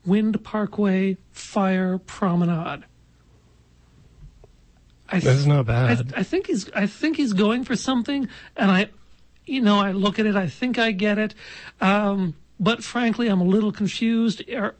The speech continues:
Speaker 1: are we trying to name one street three different names,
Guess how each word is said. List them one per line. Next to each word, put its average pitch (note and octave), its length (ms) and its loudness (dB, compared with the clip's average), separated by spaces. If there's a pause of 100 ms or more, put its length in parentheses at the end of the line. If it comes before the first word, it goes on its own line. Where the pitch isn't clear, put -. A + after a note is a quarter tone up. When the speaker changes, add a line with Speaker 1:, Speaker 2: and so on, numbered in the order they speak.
(140)
Speaker 1:
are F#3+ 100 -2
we G3 180 2
trying A#3 500 0
to A3 100 -4
name F#3+ 420 2
one F#3+ 200 2
street G#3+ 420 -4
three - 480 -6
different A3 340 -4
names, G#3+ 460 -2